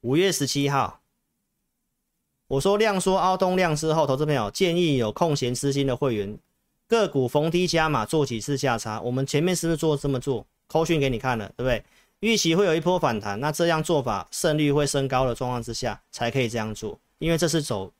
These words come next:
逆-，做逆势的方式。那为了解决资金套牢的反弹波，啊，会做这种，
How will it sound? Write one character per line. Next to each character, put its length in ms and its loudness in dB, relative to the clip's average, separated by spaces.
逆-， 260 0
做 220 0
逆 160 2
势 160 -2
的 100 0
方 200 -8
式。 200 -12
那 160 2
为 160 2
了 100 2
解 220 2
决 200 2
资 220 -2
金 180 2
套 200 0
牢 100 2
的 100 -2
反 220 -6
弹 220 -6
波， 320 -4
啊， 140 -6
会 160 0
做 180 2
这 100 -2
种， 240 -2